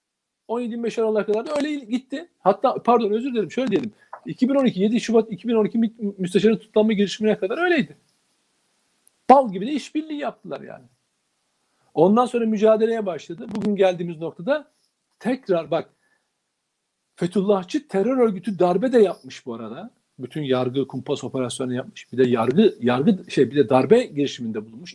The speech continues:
İki yüz elli bin insanı katletmiş. Şehit etmiş. Sen diyorsun ki hala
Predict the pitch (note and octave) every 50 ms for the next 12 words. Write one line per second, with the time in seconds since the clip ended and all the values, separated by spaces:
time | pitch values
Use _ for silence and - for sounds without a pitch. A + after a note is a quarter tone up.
0 | _ - - - - G3 D#3+ G3 G#3+ A3 C4 C4+ C4 B3 G#3 - - G3 F#3 -
1 | - - A#3+ - - - - - - G#3 C4 - - - _ _ _ _ _ _
2 | _ _ _ _ _ _ _ _ _ _ _ _ _ _ _ _ _ - - -
3 | D#3 F#3 G#3+ C#4 C4 C4 - C4 B3+ - - _ _ _ _ _ _ _ _ _
4 | _ _ _ _ _ _ _ _ _ _ _ _ _ _ - - F3 F#3+ F#3+ F3
5 | G3 G3 G3 - D4 A#3 - G3+ F3+ E3 F3+ G3+ F#3+ D#3+ D#3 F#3 A3 -